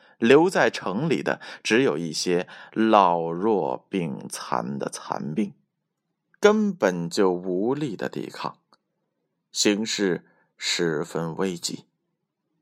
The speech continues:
怎么办呢？诸葛亮猛然想起了盗粮贼使用的计谋，他立刻下令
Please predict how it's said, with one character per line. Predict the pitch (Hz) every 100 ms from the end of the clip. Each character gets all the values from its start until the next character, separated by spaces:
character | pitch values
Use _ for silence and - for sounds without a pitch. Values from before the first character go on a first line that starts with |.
| _ _ _
怎 | - 110 85
么 | 80 78 98
办 | - 180 156 101
呢？ | 90 - _ _ _ _ _ _ _ _ -
诸 | 104 107 98
葛 | 98 90
亮 | 113 127 _ _
猛 | - 127 117 95 92
然 | 87 80 147
想 | 156 87 82 92
起 | - -
了 | 67 -
盗 | - 113 85
粮 | 55 58 87
贼 | - - - -
使 | - - 110 98 98
用 | 147 156
的 | 104
计 | - - 220 151 95
谋， | - - - _ _ _ _ -
他 | 147
立 | 156 175
刻 | 90 107
下 | 85 95
令 | 165 85